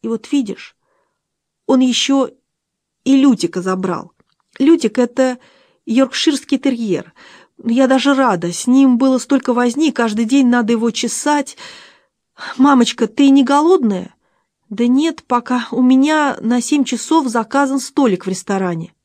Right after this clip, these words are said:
"Зачем в ресторане?" "Ну, тут принято, и потом это очень хороший ресторан. Я думала, вам будет приятно и интересно".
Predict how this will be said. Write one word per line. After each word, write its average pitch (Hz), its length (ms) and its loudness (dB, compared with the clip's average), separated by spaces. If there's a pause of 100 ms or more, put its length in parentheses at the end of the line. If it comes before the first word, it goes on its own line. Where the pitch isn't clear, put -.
(440)
"Зачем 269 420 -2
в 202 40 -4
ресторане?" 185 640 -6 (460)
"Ну, 370 260 2
тут 339 280 2
принято, 190 480 0
и 175 260 -4
потом 269 540 0
это 269 240 0
очень 285 400 -2
хороший 277 420 0
ресторан. 190 460 -4
Я 247 320 0
думала, 262 480 0 (320)
вам 247 320 0
будет 269 280 0
приятно 277 640 0
и 262 300 -4
интересно". 240 720 -2